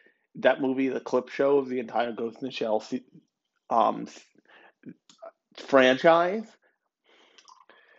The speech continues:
Everybody got up in arms about, um, the casting of Scarlett Johansson, but the bottom line was, it, the studio there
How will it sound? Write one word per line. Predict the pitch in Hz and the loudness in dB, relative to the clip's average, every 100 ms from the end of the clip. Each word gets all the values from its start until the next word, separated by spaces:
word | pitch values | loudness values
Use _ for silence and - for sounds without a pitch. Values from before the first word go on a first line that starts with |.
| _ _ - - - | _ _ -20 -6 0
Everybody | 196 240 240 233 | 0 2 2 2
got | 190 143 | 0 2
up | 151 143 | 0 0
in | 143 | -2
arms | 127 131 127 123 113 | 0 0 0 -2 -4
about, | 113 107 113 110 110 104 | -4 0 0 0 -2 -4
um, | 104 101 104 | -2 -2 -8
the | |
casting | - 117 110 117 107 | -8 -6 -6 -8 -8
of | 104 | -8
Scarlett | - 107 104 101 | -2 0 0 -4
Johansson, | 104 110 110 101 - 95 - _ _ _ _ - | -6 -6 -8 -8 -12 -16 -18 _ _ _ _ -14
but | 117 139 139 - _ _ _ _ _ - | 2 4 4 0 _ _ _ _ _ -6
the | 143 | 0
bottom | 156 226 254 | 4 6 6
line | 180 185 175 | 4 4 4
was, | 135 127 117 - _ _ _ _ _ _ _ _ - | 4 2 -2 -8 _ _ _ _ _ _ _ _ -4
it, | 135 - - _ _ _ _ _ _ _ _ - | -4 -4 -20 _ _ _ _ _ _ _ _ -20
the | 160 - 135 156 | -20 -14 -8 -8
studio | - - 247 269 185 | -6 0 4 6 6
there | 139 131 120 113 | 4 4 2 0